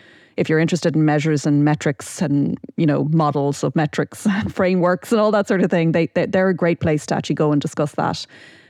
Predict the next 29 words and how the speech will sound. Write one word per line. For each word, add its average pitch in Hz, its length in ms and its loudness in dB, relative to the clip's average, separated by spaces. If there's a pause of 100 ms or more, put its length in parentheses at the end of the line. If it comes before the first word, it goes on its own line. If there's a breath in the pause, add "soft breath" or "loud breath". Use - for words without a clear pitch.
(120)
Um, 170 340 2
there's 208 160 2
another 214 280 2
organization 285 760 0
called 170 320 0
Sustain 180 680 0
O 170 120 2
S 165 160 -2
S, - 380 -2 (120)
um, 160 360 0
and 165 280 -2
their 233 500 2 (180)
community 165 760 2
is, 165 360 -2
um, 160 380 2 (760 soft breath)
it's - 160 -2
a 262 60 2
place 247 400 0
where 190 600 2
people 185 280 2
are 165 80 2
discussing 160 540 -2
how 160 320 0
to - 180 -4
sustain 160 640 0
the 147 120 2
open 143 200 -2
source - 240 -6
ecosystem. 180 720 0